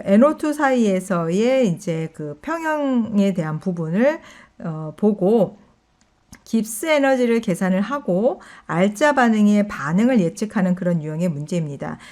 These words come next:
자, 이때 초기 압력이라고 하는 것이 엔오투의 경우 영점일이이,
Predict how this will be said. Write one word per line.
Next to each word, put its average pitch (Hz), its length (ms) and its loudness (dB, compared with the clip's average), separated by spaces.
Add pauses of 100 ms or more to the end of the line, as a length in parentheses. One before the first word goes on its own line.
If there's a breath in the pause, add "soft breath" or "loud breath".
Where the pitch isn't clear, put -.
(140 loud breath)
자, 185 140 -2
이때 262 600 4
초기 349 380 -2
압력이라고 185 800 2
하는 220 240 2
것이 170 260 -4
엔오투의 175 580 0
경우 156 500 -4 (300 loud breath)
영점일이이, 196 2000 2